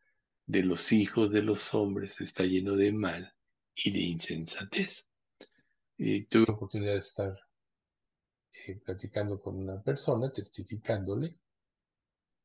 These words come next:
eh, y le, y le,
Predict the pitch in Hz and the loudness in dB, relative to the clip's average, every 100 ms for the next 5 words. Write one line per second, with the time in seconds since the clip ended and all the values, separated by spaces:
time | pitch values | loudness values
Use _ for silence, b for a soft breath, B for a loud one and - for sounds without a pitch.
0 | - 101 95 92 92 _ _ _ _ _ | -16 -12 -10 -12 -18 _ _ _ _ _
1 | _ _ _ - - 98 98 - 110 95 | _ _ _ -20 -10 -6 -6 -8 -4 -4
2 | 92 | -4